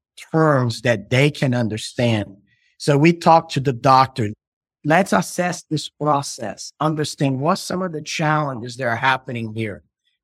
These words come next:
Let's diagnose some key areas of opportunities. To your point, you mentioned opportunity, not problem. This is an opportunity, right?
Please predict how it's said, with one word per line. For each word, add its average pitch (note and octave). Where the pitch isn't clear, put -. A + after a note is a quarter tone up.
Let's E3
diagnose D#3+
some B2+
key F#3
areas D#3+
of A#2+
opportunities. C3
To B2+
your B2+
point, G#2+
you A2+
mentioned A2
opportunity, G#2+
not G#2
problem. A2+
This A#2+
is B2
an A#2
opportunity, A2+
right? A2+